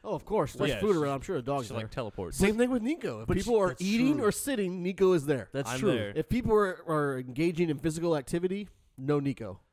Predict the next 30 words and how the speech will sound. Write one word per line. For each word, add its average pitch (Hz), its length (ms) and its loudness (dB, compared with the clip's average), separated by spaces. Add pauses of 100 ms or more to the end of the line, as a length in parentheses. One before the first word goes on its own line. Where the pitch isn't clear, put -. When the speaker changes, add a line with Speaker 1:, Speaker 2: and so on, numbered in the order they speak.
(160)
Speaker 2:
No. 107 320 -6 (180)
Speaker 1:
<laughs> - 180 -10
No 156 300 6
Nico. 117 400 -6 (1040)
But 151 80 0
if - 100 -2
they're 190 180 4
eating, 180 420 -2 (200)
Nico, 160 340 -6 (220)
"Oh, - 60 -4
Speaker 2:
I 143 100 2
Speaker 1:
you, 143 60 2
Speaker 2:
am 127 140 0
there. 120 240 -2
Speaker 1:
you're 92 100 -6
not 180 100 -4
gonna 170 140 -4
eat 202 60 -6
that? 247 240 -4
I'll 123 240 -4
take 160 200 -6
it, - 200 -10 (100)
Speaker 3:
Are 139 40 -8
you, 135 40 -4
are - 20 -2
you 131 60 -4
Speaker 1:
please." 123 220 -6
Speaker 3:
done 113 120 -8
with 113 100 -14
that? 139 180 -10